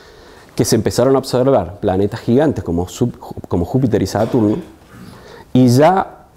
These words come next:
estos años y, y, y, y de aquí en adelante ya se empiezan a observar planetas del tamaño terrestre. Pero una de las cosas más importantes que cambió en el concepto del sistema solar fue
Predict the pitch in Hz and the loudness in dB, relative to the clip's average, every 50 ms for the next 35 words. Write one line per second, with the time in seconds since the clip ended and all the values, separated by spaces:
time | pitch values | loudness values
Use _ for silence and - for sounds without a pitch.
0 | _ _ _ _ _ _ _ _ _ _ _ - _ - - - _ _ _ _ | _ _ _ _ _ _ _ _ _ _ _ -20 _ -20 -20 -20 _ _ _ _
1 | - - - - - - - - - - - 139 147 147 143 143 147 143 147 135 | -20 -20 -20 -20 -20 -8 -4 -4 -2 0 0 0 2 2 4 4 2 2 0 -4
2 | - - 113 113 113 - 110 104 104 - - 107 104 98 - - - 101 98 98 | -4 0 2 2 2 2 0 -2 -2 0 0 0 2 2 0 0 0 0 2 4
3 | 101 92 95 - 127 123 120 117 117 120 123 117 113 - 120 113 131 139 - - | 4 2 2 2 2 2 4 4 4 4 2 2 2 0 0 0 0 0 0 -2
4 | 131 117 120 - 127 117 113 98 - 107 101 101 104 101 101 110 - - - - | -2 -2 -2 -2 0 -2 -2 -2 -2 -2 0 0 0 0 -2 -4 -8 -16 -20 -14
5 | - - 107 95 95 98 92 95 104 107 107 - - 98 90 90 - 85 85 85 | -6 -2 0 0 0 0 -2 -2 -4 -6 -6 -4 -4 -4 -4 -2 -4 -4 -2 0
6 | 87 90 87 87 85 - 87 78 76 78 - - - - - - - - - - | 0 0 0 0 -2 -2 -4 -6 -6 -6 -8 -10 -14 -18 -20 -20 -20 -20 -20 -20
7 | - - - - - - - - 113 131 160 185 185 180 156 - - 175 - 160 | -20 -20 -20 -20 -20 -8 -2 0 2 4 4 4 4 2 2 2 0 0 2 2
8 | 139 147 185 208 196 180 160 - 123 120 120 - - 123 123 107 107 92 98 87 | 4 4 4 4 4 2 4 4 2 2 2 2 0 0 0 0 -2 -2 -2 -2
9 | - 95 92 107 120 123 117 101 - 101 92 101 98 - - 190 180 185 - 117 | -2 -2 0 2 2 2 0 0 0 -2 -2 -2 -2 0 0 0 0 0 0 0
10 | 104 95 - 101 92 - 110 113 104 - - 113 113 117 120 120 - - 123 120 | 0 0 -2 -4 -4 -2 -2 -2 -2 -2 -2 0 2 0 0 -2 -4 -2 0 0
11 | 131 147 | 0 -2